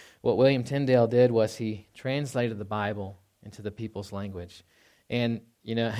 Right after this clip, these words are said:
<laughs> the government didn't like that. The church didn't like it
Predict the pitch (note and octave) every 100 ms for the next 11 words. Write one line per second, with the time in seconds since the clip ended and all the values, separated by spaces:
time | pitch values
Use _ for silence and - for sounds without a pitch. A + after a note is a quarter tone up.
0 | A#2 _ _ - G2+ A#2+ C3 B2+ C3 B2+
1 | B2+ B2 B2+ B2+ - _ - A2 C3+ B2+
2 | - C3 B2+ B2 B2 B2+ A#2+